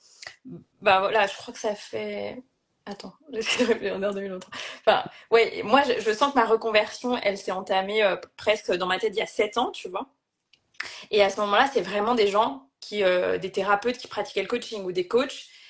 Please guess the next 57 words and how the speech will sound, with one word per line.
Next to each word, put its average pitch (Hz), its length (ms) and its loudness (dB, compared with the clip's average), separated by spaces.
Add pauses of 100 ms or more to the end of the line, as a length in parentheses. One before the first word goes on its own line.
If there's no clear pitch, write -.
(180)
qui, - 180 -20
qui - 140 -6
ont, 190 220 -4
qui - 160 -8
m'ont 196 80 -2
vraiment 214 340 2
aidé 214 280 4
à, 180 280 4
à - 160 -4
me 180 80 -6
donner 214 220 2
l'autorisation 202 640 0
d'y 202 160 -2
aller, 185 240 2
tu - 160 -20
vois. - 220 -10
Et 190 80 -8
je - 80 -12
trouve 233 160 -10
que 220 100 -6
quand 208 240 -2
on 208 80 -8
est 190 60 -6
dans 190 180 -4
un 190 80 0
monde 190 140 -8
corporate, 196 760 0 (340)
c'est - 160 -12
pour - 140 -10
ça 240 180 6
aussi 214 160 -2
que 214 60 -8
moi, 208 120 4
avant, 196 220 0
j'ai 190 160 -2
aimé 185 200 -2
beaucoup 190 340 0
accompagner 185 480 -2
les, 185 240 0
les 185 140 -6
reconversions. 185 600 -8 (160)
Ça 196 160 2
demande 190 220 -2
beaucoup 226 260 2
d'audace 226 380 6
juste 220 180 -8
de 190 80 -4
se 190 100 -12
donner 202 220 4
l'autorisation, 190 640 -4
en 175 100 -10
fait, 175 280 -8
et - 100 -10
de 175 120 -6
sortir 220 540 0
d'un 185 120 0
monde 208 380 -6